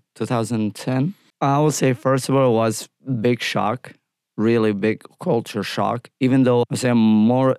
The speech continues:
adapted to it because I stayed with the Americans for a while, but I stayed with the military, and I, I didn't ever cross my mind that, okay, those who I work with, it's not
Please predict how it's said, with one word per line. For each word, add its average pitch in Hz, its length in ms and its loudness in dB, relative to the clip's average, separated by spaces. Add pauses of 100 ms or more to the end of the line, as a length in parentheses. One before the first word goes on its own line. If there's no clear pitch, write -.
(160)
adapted 117 640 -2
to 165 240 0
it 165 120 0
because 113 320 -4
I 107 260 0
stayed - 380 -4
with 117 140 -2
the 104 120 0
Americans 123 640 -2 (180)
for 123 220 0
a - 20 2
while, 117 500 0
but 113 540 -2 (160)
I 127 120 -2
stayed 120 260 -2
with 110 140 0
the 104 80 -2
military, 104 580 -2
and 95 120 -4
I, 101 340 -4
I 110 160 -2
didn't 120 300 0 (120)
ever 135 240 2
cross 127 300 -2
my 113 140 2
mind 110 340 2
that, 110 160 0
okay, 113 240 -4
those 113 340 0
who 123 120 0
I 117 120 0
work 117 300 -2
with, 117 220 0
it's 104 280 -4
not 113 280 0